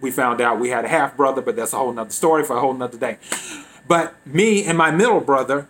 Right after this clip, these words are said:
more than likely wouldn't be here because the things didn't line up for my dad to meet our mother.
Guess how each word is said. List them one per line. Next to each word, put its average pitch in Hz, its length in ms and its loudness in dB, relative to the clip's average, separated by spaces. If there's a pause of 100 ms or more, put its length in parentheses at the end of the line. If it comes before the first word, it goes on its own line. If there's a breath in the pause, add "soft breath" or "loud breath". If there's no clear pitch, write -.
(120)
more 165 280 4
than 165 200 0
likely 185 400 2
wouldn't 147 360 -6
be 226 220 0
here 120 340 -2 (240 loud breath)
because 175 340 0
the 156 100 0
things 208 380 2
didn't 165 240 0
line 156 520 2
up 180 360 2 (200)
for 170 160 2
my 156 180 4
dad 151 520 0 (500)
to 185 140 0
meet 165 440 -2 (340)
our 165 320 6
mother. 180 400 2